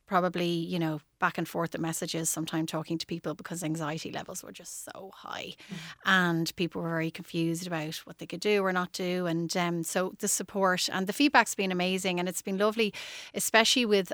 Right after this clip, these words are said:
Speaker 1: online getting so popular. I've had people all over the world take my classes, which has just been amazing. And how we stay in touch is on social media, you know, so I'm still in touch. I get to see their kids grow and they're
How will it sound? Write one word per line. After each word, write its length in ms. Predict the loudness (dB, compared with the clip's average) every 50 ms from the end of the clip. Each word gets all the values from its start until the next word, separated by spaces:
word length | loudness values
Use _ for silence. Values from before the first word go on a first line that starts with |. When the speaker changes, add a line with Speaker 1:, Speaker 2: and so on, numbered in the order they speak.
| 2
Speaker 1:
online 560 | 4 6 6 6 4 4 4 4 4 4 4
getting 260 | 2 2 2 2 0 0
so 220 | 0 0 0 0
popular. 480 | 0 0 -2 -2 0 -2 -2 0 2 2
I've 140 | 2 0
had 120 | -2 -4 -4
people 260 | -4 -4 -4 -2 -2
all 160 | 0 0 0 -2
over 140 | -4 -4
the 100 | -6 -4 -2
world 260 | 0 0 0 -2 -2
take 200 | -4 -6 -6 -6
my 80 | -6 -6
classes, 580 | -4 -4 -4 -4 -4 -4 -6 -8 -10 -10 -10 -8
which 160 | -6 -6 -4
has 160 | -2 -2 -2
just 200 | -2 -4 -4 -4
been 140 | -4 -4 -2
amazing. 540 | 0 0 2 2 2 2 0 0 -2 -2 -2
And 260 | -2 -2 -2 -2 -4 -8 -16 -20 -20 -20 _ _ -2
how 200 | 2 4 4 4
we 160 | 4 4 2
stay 300 | 0 2 4 4 4 4
in 100 | 2 0
touch 320 | 0 2 2 2 2 0
is 400 | -2 -2 -2 -2 -2 -4 -4 -6 -6 -6
on 140 | -4 -2 -2
social 260 | -2 0 0 4 6
media, 340 | 6 6 6 4 0 -2 -2 0
you 120 | 2 4
know, 120 | 4 4
so 120 | 4 4 2
I'm 60 | 2
still 300 | 4 4 6 8 8 10
in 100 | 8 8
touch. 320 | 8 8 6 6 6 6
I 20 | 4
get 140 | 4 4 2
to 40 | 2 2
see 140 | 2 4
their 180 | 6 6 6 4
kids 280 | 4 2 0 0 0 0
grow 320 | 4 6 6 8 6 6
and 80 | 4 2
they're 140 | 0 -2